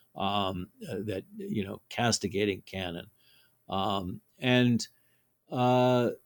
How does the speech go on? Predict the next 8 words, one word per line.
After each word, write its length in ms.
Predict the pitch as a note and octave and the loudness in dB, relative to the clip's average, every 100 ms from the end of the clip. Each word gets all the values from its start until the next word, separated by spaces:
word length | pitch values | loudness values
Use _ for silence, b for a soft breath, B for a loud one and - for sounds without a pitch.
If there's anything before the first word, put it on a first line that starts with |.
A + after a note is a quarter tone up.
| _ _ _ _ _ _ _ _ _ _ | _ _ _ _ _ _ _ _ _ _
there 120 | C#3 C#3 | 0 2
was 120 | B2 | 4
also 440 | D3+ D3 D3+ C3 | 4 4 4 4
a, 320 | A#2+ A2 - - | 4 2 -2 -2
a, 140 | - - - | -6 -4 -4
a 40 | |
sense 520 | - - C#3 C3+ - - | 0 2 2 2 0 2
that 380 | B2 A2+ G#2+ | 2 4 0